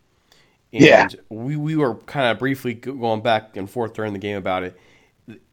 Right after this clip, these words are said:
Speaker 1: especially when covering the big guys, like Jared Cook, trying to bring him
Speaker 2: Right.
Speaker 1: down, a lot of arm tackling. I know you,
Speaker 2: Yeah.
Speaker 1: we've already covered, <laughs> you know, you made sure you made the point.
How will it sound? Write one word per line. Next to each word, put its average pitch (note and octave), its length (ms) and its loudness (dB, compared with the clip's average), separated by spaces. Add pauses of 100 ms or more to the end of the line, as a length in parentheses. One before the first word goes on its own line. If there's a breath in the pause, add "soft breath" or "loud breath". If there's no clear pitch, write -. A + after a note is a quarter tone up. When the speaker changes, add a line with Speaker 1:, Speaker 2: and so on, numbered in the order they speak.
(600)
Speaker 1:
especially F3 540 0
when C#3 140 0
covering B2 340 -2
the G2+ 60 -2
big A2+ 260 -2
guys, D#2+ 460 -6
like F#2+ 180 -8
Jared G2 380 -2
Cook, A2+ 420 -4 (400)
trying A2+ 220 2
to G2 40 -2
bring G#2+ 160 2
him B2+ 60 12
Speaker 2:
Right. A2 140 10
Speaker 1:
down, G#2 400 2 (420 soft breath)
a F#2 40 -8
lot G2+ 240 0
of G#2 100 -6
arm G#2+ 320 0
tackling. G#2 800 -2 (240 soft breath)
I D3 140 4
know E3 180 2
you, D3+ 200 0
Speaker 2:
Yeah. C3+ 180 4
Speaker 1:
we've C#3 220 0
already D3+ 280 2
covered, B2+ 440 -4
<laughs> - 0 -
you B2+ 320 -6 (440 loud breath)
know, A#2 120 -6
you G#2 160 -4
made C#3+ 220 6
sure E3 140 -2
you D#3 100 0
made D3+ 160 2
the D3+ 80 -4
point. C3+ 340 0